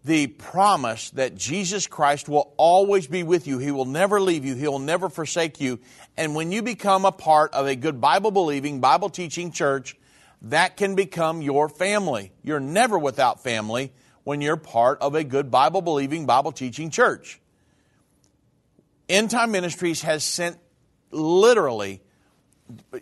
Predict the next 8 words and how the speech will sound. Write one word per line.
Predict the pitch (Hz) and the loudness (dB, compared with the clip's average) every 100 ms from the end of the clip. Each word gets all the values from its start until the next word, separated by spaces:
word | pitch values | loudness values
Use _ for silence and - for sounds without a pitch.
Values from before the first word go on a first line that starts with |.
| - - - | -16 -20 -10
tens | - 254 254 180 151 | -2 0 0 -2 -4
of | 123 - | -4 0
thousands | 202 202 160 120 127 123 | 4 4 4 -4 -8 -6
of | 117 | -6
people | - 214 156 117 110 - _ _ _ _ _ _ _ - | -4 -6 -2 -2 -2 -8 _ _ _ _ _ _ _ 0
around | 160 160 143 170 196 202 | 2 2 2 2 2 2
the | 202 | 0
world | 160 123 123 127 127 | 2 0 0 0 -4